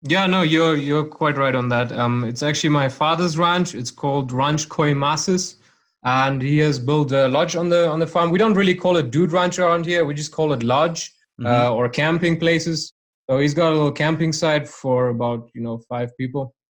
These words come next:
Speaker 1: or five different cars and a lodge. And, uh, he's actually currently building a new lodge as well. So that's, that's more or less for the,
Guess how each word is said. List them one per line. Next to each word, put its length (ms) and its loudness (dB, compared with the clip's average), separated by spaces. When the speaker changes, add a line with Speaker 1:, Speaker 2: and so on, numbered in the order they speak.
Speaker 1:
or 220 -10
five 320 -10
different 280 -12
cars 340 -6
and 360 -8
a 180 -8
lodge. 480 -4
And, 480 -2
uh, 160 0
he's 240 -4
actually 400 -2
currently 560 -4
building 500 -4
a 400 -4
new 160 -2
lodge 280 -2
as 200 -6
well. 200 -8
So 140 -6
that's, 400 -4
that's 260 -6
more 160 0
or 40 -2
less 200 -2
for 180 -8
the, 280 -6